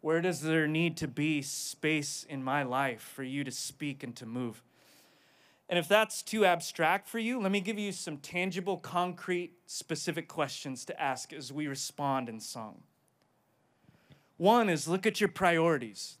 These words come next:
the important things, and ask, "What's most important right now for me? What would God say to me is most important right now? What can I give my attention to?"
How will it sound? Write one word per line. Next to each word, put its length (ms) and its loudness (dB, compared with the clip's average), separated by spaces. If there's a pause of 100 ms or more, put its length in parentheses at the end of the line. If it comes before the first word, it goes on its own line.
the 100 2
important 640 2
things, 580 -6 (800)
and 120 4
ask, 420 4
"What's 400 2
most 400 4
important 560 0
right 340 2
now 320 2
for 200 -4
me? 380 0 (800)
What 180 6
would 200 -2
God 320 4
say 260 4
to 160 -2
me 240 2
is 260 -4
most 440 2
important 500 -2
right 340 -2
now? 240 -2
What 220 -2
can 140 -4
I 80 2
give 180 -4
my 140 0
attention 520 -4
to?" 200 -2